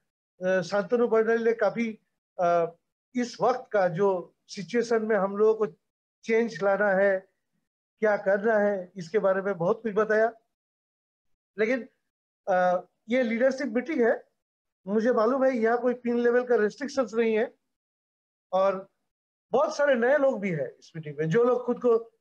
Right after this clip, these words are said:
leader समझते हैं, वो लोग भी इस meeting में हैं। तो बहुत लोग हम लोगों को पहचानता नहीं,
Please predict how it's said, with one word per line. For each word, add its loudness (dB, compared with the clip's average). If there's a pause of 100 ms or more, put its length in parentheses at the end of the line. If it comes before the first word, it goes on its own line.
(140)
leader 0
समझते 0
हैं, 2
वो -2
लोग 0
भी -2
इस -6
meeting -6
में 2
हैं। -8 (1120)
तो 2 (600)
बहुत 0
लोग 2
हम 0
लोगों 4
को 0
पहचानता 2
नहीं, -2